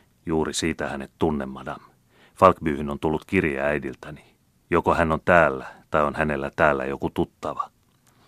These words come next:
"Ei, hyvä kreivi", jatkoi markiisitar hetken mietittyään. "Olette kovin tottumaton vehkeilijäin korttikonsteihin." "Se henkilö, joka on kehoituksen kirjoittanut,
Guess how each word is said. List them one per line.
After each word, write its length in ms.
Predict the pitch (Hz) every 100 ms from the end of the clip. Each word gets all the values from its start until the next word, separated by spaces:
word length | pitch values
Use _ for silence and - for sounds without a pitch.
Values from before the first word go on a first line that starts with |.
| _ _ _ _ _ -
"Ei, 200 | 95 73
hyvä 180 | 71 67
kreivi", 360 | - 65 62 - _ _ _ -
jatkoi 300 | 76 - 71
markiisitar 680 | 69 76 - 78 - - 76
hetken 340 | 73 69 - 65
mietittyään. 720 | 71 - - - 85 - - _ _ _ _ _ -
"Olette 260 | 95 -
kovin 280 | - 104 92
tottumaton 640 | 110 95 - 71 - 71
vehkeilijäin 600 | 87 - - 65 67 78
korttikonsteihin." 1080 | 82 78 - 78 73 65 - 73 73 - - _ _ _ _ _ _ _ _ _ _ _ _ _ _ _
"Se 240 | - 87
henkilö, 400 | 92 95 87 76
joka 200 | 76 92
on 80 | 87
kehoituksen 640 | 101 92 92 - - - -
kirjoittanut, 800 | 95 87 64 - - - -